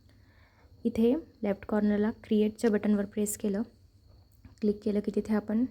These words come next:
आपल्या कार्डचं साईज घेणार आहे. आज आपण एक वेडिंग कार्ड बनवणार आहोत, तर तिथे मी Instagram-ची साईज निवडणार आहे. त्यामध्ये मी Instagram पोस्ट four by five ही साईज निवडणार आहे.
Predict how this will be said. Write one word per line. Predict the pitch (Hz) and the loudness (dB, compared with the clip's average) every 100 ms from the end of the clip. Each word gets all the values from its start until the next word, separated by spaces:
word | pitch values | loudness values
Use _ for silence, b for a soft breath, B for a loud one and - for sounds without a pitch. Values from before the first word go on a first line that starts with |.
| - _ _ - | -6 _ _ -12
आपल्या | 208 - 208 | -10 -6 -4
कार्डचं | 202 196 - 220 | -2 -4 -6 -10
साईज | - 196 190 | -6 -4 0
घेणार | 214 208 | 2 2
आहे. | 220 - | 0 0
आज | 208 214 | -2 -2
आपण | 208 226 | 0 0
एक | 233 - | 0 -2
वेडिंग | 185 208 | 0 2
कार्ड | 226 233 | 4 2
बनवणार | 220 226 226 226 | 4 4 4 4
आहोत, | 220 226 247 B B B B | 4 2 -2 B B B B
तर | 214 | -4
तिथे | 208 233 | -2 2
मी | 226 214 - | 4 2 0
Instagram-ची | 220 214 214 202 196 208 240 302 - - - | 2 2 2 0 0 -2 -2 -4 -6 -20 -14
साईज | - - 202 180 - | -12 -8 -4 -4 -2
निवडणार | 196 190 185 185 | 0 0 0 -2
आहे. | 185 208 269 - - b b b _ _ _ _ _ _ - - | -2 -4 -6 -12 -20 b b b _ _ _ _ _ _ -18 -4
त्यामध्ये | 226 226 226 | 0 2 4
मी | 226 | 4
Instagram | 214 214 208 214 214 - | 4 2 0 0 0 -4
पोस्ट | 196 240 - - | -4 -4 -6 -8
four | 220 196 | -4 -2
by | 196 196 - | -2 -4 -6
five | 185 202 - - _ _ _ | -4 -4 -6 -18 _ _ _
ही | 240 240 | -2 0
साईज | 226 202 202 | 2 2 2
निवडणार | 180 175 175 170 | -2 -4 -4 -6
आहे. | 180 | -6